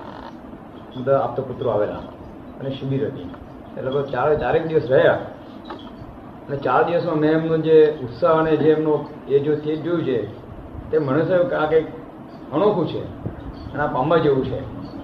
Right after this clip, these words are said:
જ્ઞાન તો મેં પણ લીધેલું, પણ એમ-, અને અમારા, મારા છોકરાને અમે બધા સાથે લીધેલું જ્ઞાન લગભગ. મારો મોટો બાબો છે, એને અમે સાથે લીધેલું. તો પણ બી એમનો જે ફેર જોયો અને એમનો જે ઉલ્લાસ અને જે આનંદ જોયો,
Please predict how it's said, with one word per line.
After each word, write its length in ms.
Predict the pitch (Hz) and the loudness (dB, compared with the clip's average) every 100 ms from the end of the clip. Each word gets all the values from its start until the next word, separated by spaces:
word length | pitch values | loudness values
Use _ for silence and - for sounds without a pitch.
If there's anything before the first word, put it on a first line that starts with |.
| - - - | -6 -6 -8
જ્ઞાન 200 | 123 143 | -6 -2
તો 100 | 170 | 0
મેં 180 | 175 185 | 4 4
પણ 140 | 202 196 | 4 2
લીધેલું, 340 | 165 190 139 123 - - - - - - - - - | 4 6 4 0 -8 -14 -16 -16 -16 -16 -16 -16 -4
પણ 60 | 139 | -2
એમ-, 200 | 139 151 | 0 0
અને 360 | 151 170 170 | 0 0 0
અમારા, 420 | 160 160 151 170 | 0 0 4 4
મારા 160 | 160 165 | 6 2
છોકરાને 420 | 170 160 180 180 | 2 4 6 6
અમે 100 | 185 | 4
બધા 100 | 180 | 2
સાથે 260 | 175 160 214 | 4 6 6
લીધેલું 300 | 160 151 131 | 6 2 2
જ્ઞાન 180 | 110 101 | -2 -4
લગભગ. 280 | 107 95 90 - - - - - | -6 -6 -10 -12 -16 -18 -16 -8
મારો 100 | 123 | -6
મોટો 220 | 127 139 | -4 -2
બાબો 260 | 139 139 160 | 2 2 2
છે, 120 | 165 | 2
એને 240 | 139 139 | 0 0
અમે 100 | 143 139 | -4 -2
સાથે 180 | 135 | 0
લીધેલું. 460 | 139 113 95 92 - - - - - - - | 0 -2 -8 -10 -14 -18 -18 -18 -18 -18 -2
તો 100 | 170 | 0
પણ 200 | 180 190 | 2 0
બી 400 | 196 202 196 190 - - | 0 -2 -4 -6 -10 -10
એમનો 280 | 139 160 190 | -2 4 4
જે 120 | 196 | 6
ફેર 260 | 202 180 190 | 4 4 6
જોયો 180 | 208 202 | 8 8
અને 180 | 185 185 | 8 6
એમનો 240 | 170 180 | 4 4
જે 80 | 185 | 2
ઉલ્લાસ 460 | 170 156 185 190 | 2 2 2 2
અને 140 | 180 170 | 0 0
જે 80 | 151 | 2
આનંદ 280 | 147 185 | 2 2
જોયો, 360 | 190 160 - | 6 4 4